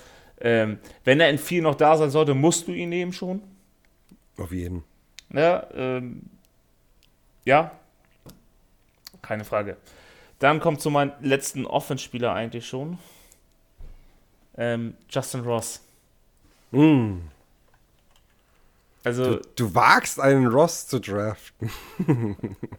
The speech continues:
Speaker 1: Ja, ich wage es, einen Ross zu draften, den, den
Speaker 2: Der
Speaker 1: richtigen.
Speaker 2: auch noch ein Receiver ist.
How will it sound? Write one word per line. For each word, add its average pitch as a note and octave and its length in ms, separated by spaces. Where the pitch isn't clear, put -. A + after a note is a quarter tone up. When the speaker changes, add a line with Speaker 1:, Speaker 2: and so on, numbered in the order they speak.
Speaker 1:
Ja, C3+ 440
ich C3 120
wage C3 220
es, B2 80
einen A#2+ 180
Ross B2 240
zu B2 80
draften, A#2+ 600
den, A#2 260
den A#2+ 120
Speaker 2:
Der A#2 80
Speaker 1:
richtigen. B2 120
Speaker 2:
auch D#3+ 140
noch F3+ 180
ein E3 80
Receiver D#3 560
ist. F#2+ 320